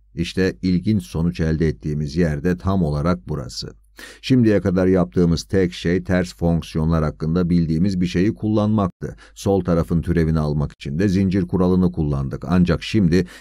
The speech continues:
her iki tarafı da g üssü f x'e bölersek ne elde ederiz?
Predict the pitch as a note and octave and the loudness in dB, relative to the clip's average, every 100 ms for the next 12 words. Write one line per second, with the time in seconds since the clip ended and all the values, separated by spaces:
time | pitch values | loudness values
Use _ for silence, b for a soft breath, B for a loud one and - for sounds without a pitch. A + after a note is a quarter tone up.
0 | B G#2+ B2 B2 F3 G#2+ F#2 F2+ F2 E2+ | B 2 2 2 2 2 2 2 2 0
1 | D2+ F#2 F2 D2+ F#2 G2 F#2+ - F#2+ F2+ | 2 0 0 2 4 4 2 0 0 0
2 | - - G2+ G2 - F#2 F2+ F#2 F2 - | 0 -6 -4 -4 -2 -2 0 -2 -2 -4
3 | G#2+ G#2+ E2+ F2+ F2 F#2 G#2 G2 - F2+ | -2 0 2 2 4 4 2 -2 -4 -2
4 | C#2+ - - _ _ B2 G#2 D2+ D2 C2+ | -2 -8 -20 _ _ 0 0 0 -4 -10
5 | - - - - - | -12 -16 -18 -18 -18